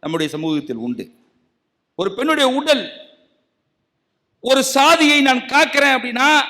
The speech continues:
அதை எதை கொண்டு அவன் ப்ரூஃப் பண்றது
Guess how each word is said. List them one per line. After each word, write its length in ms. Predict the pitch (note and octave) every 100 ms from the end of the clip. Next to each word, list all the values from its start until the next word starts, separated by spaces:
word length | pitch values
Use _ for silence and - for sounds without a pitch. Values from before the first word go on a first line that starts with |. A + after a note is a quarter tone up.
| -
அதை 320 | A3 C4 B3+
எதை 240 | A3 D4 F4+ D#4 -
கொண்டு 420 | C#4+ C#4+ D4+ -
அவன் 440 | A#3 B3 D4 C4+ - _ _
ப்ரூஃப் 280 | - E4+ D4
பண்றது 440 | C4 A3+ - C#3+